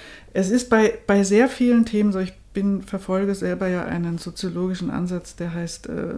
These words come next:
Praxistheorien, und da geht es sehr viel darum,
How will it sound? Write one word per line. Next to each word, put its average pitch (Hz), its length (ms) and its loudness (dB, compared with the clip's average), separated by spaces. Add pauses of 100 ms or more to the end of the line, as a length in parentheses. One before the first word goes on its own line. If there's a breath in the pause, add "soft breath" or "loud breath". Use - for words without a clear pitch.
(260)
Praxistheorien, 160 1200 -6
und - 220 -8
da 170 80 -6
geht 170 260 -12
es - 240 -12 (540 loud breath)
sehr 180 260 -2
viel 196 260 -6 (220)
darum, 185 720 -2